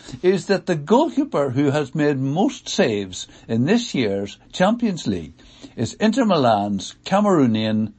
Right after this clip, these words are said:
Andre Onana. He saved forty-four shots. And I can't help thinking, Steve, he'll have ample opportunity of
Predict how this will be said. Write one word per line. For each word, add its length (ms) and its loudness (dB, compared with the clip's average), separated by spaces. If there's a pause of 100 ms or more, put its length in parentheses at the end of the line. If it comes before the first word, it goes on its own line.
(160)
Andre 640 2 (120)
Onana. 600 2 (560)
He 120 -2
saved 480 -2
forty-four 1120 0 (100)
shots. 640 -4 (840)
And 160 0
I 140 6
can't 300 2
help 240 2
thinking, 360 0
Steve, 520 0
he'll 240 0
have 140 4
ample 320 0
opportunity 720 0
of 180 -4